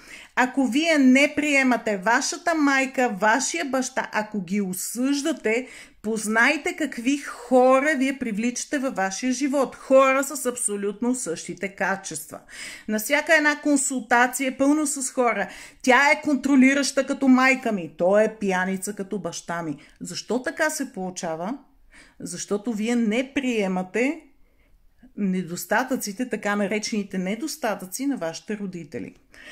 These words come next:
Имам един безплатен вебинар, как да имаме щастлива връзка. Който иска, нека си го вземе напълно безплатно. Аз ви давам толкова безплатни ресурси, от които другите правят платени неща,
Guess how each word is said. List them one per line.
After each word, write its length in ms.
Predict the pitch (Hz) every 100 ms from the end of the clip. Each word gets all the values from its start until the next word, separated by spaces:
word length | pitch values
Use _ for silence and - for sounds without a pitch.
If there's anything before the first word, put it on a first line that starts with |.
| - - -
Имам 300 | 294 427 381
един 220 | 269 294
безплатен 680 | 247 - - 262 294 302 277
вебинар, 580 | 240 185 202 185 190 208
как 200 | 208 196
да 80 | 220
имаме 180 | 220 214
щастлива 520 | - 196 202 220 202
връзка. 440 | 180 214 - 254
Който 360 | 240 262 262 269
иска, 340 | 240 - 330
нека 260 | 330 294 294
си 140 | -
го 140 | 240 240
вземе 320 | 214 254 294
напълно 580 | 262 - 254 277 277 208
безплатно. 600 | 208 - 202 214 214 233
Аз 180 | 220
ви 100 | 190
давам 280 | 196 220 220 190
толкова 300 | 180 214 190
безплатни 600 | 208 - 214 220 226 196
ресурси, 640 | 190 - 302 320 - 226
от 180 | 233 -
които 260 | 214 254
другите 480 | 214 214 226 220 240
правят 320 | 233 202 254 214
платени 520 | 208 208 208 208 202
неща, 540 | 185 185 - 170 277